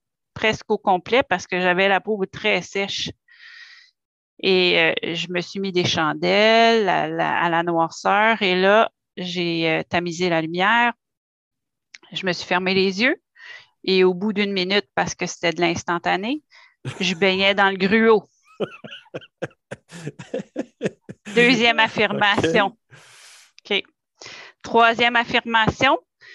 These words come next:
Speaker 1: je me suis fait arrêter aux douanes et j'ai pas pu aller en voyage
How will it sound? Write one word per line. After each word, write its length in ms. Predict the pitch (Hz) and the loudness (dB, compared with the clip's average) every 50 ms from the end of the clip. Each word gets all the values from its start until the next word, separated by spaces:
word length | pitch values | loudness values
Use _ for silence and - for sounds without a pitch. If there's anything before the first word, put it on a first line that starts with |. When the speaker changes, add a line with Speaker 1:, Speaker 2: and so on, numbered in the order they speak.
| - - _ _ _ | -20 -20 _ _ _
Speaker 1:
je 140 | - - 214 | -12 -6 0
me 100 | 208 208 | 0 0
suis 240 | 208 - - - - | 0 -2 -6 -8 -8
fait 260 | - - 233 240 - - | -2 0 0 0 0 0
arrêter 760 | - 214 214 214 202 214 202 208 _ - 240 240 240 - _ _ - | 0 0 0 0 0 0 0 0 _ -2 -2 -2 -2 -2 _ _ -2
aux 160 | 196 196 190 | 0 0 0
douanes 420 | 180 185 185 180 185 185 208 254 320 349 285 233 _ _ _ _ - _ _ _ _ - | 0 0 2 4 4 4 2 0 -2 -6 -8 -8 _ _ _ _ -20 _ _ _ _ -6
et 120 | 202 202 190 | -4 -2 0
j'ai 160 | 180 196 190 | 0 -2 0
pas 160 | - 208 196 | 0 -2 -2
pu 280 | - - - 233 226 214 | -2 -4 -4 0 2 2
aller 280 | 190 185 180 190 185 | 4 4 2 2 2
en 120 | 180 175 175 | 2 0 0
voyage 760 | 160 170 165 165 165 165 156 165 196 240 285 269 233 - | 0 0 0 0 0 0 0 2 2 2 2 2 0 -2